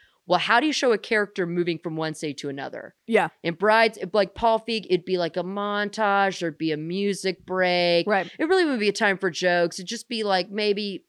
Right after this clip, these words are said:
Speaker 1: sixty seconds of visually seeing, like, boxes put in the back of the car, blah, blah, blah. Edgar Wright does all that in seconds.
Speaker 2: Yeah.
Speaker 1: Just
Speaker 2: I
Speaker 1: 'cause it's like, boom, boom, boom.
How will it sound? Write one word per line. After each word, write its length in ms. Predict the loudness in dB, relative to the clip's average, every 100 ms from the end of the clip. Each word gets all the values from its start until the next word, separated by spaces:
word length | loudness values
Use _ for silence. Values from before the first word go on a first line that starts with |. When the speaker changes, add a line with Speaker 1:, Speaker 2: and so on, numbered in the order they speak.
| _
Speaker 1:
sixty 440 | -14 -8 -8 -8 -8
seconds 440 | -2 -2 -2 -2
of 100 | -4
visually 500 | 2 2 2 0 -2
seeing, 300 | -4 -6 -6
like, 280 | -4 -6 -2
boxes 540 | 0 0 -4 -14 -16 -18 -20 _
put 100 | -4
in 80 | -4
the 60 | -2
back 220 | -4 -6
of 40 |
the 60 | -8
car, 180 | -10 -10
blah, 160 | -10
blah, 80 | -10
blah. 180 | -8 -10 -10 _ _ -4
Edgar 260 | -2 0
Wright 220 | 0 0 -2
does 180 | -4
all 160 | -4 -2
that 320 | -2 -2 -2 _
in 360 | -4 -4 -4 -6
seconds. 640 | -6 -6 -6 -10 -14 -20 _
Speaker 2:
Yeah. 260 | -4 -2 -2 -8 0
Speaker 1:
Just 160 | 4 6
Speaker 2:
I 20 |
Speaker 1:
'cause 160 | 6 2
it's 120 | 2
like, 240 | 0 2
boom, 300 | 2 2 2
boom, 300 | 2 2 2
boom. 420 | 0 0 0 0